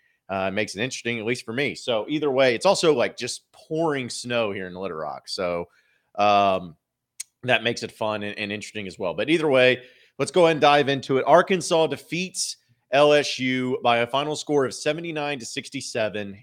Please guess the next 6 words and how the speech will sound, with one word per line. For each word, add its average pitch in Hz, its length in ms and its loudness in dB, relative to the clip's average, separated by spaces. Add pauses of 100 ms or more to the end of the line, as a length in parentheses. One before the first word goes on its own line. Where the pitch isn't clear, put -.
in 113 420 -6
the 110 580 -4 (220)
quarterfinal 156 640 2
games, 120 540 -2 (340)
and 117 160 -2
Arkansas 131 800 0